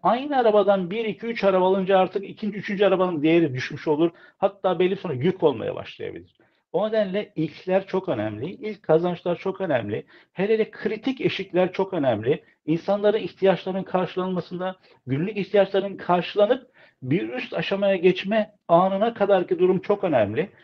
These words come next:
E, Atomi de zaten bize o fırsatı veriyor. İlk başta daha çok kazanmamızı sağlıyor. Yani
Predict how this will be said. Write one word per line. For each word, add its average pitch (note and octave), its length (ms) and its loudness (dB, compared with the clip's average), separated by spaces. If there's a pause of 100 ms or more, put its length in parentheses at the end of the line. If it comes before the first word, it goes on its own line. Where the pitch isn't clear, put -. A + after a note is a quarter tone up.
(280)
E, D3+ 200 6
Atomi A3 440 0
de G#3+ 100 6
zaten G3+ 400 2
bize F3+ 140 -2
o G3 100 4
fırsatı G3+ 420 -2
veriyor. G#3+ 320 2 (400)
İlk C#4+ 300 -4
başta G3+ 260 4
daha F#3+ 200 2
çok A3 180 -2
kazanmamızı F#3 560 -2
sağlıyor. G2 520 0 (420)
Yani G3+ 380 0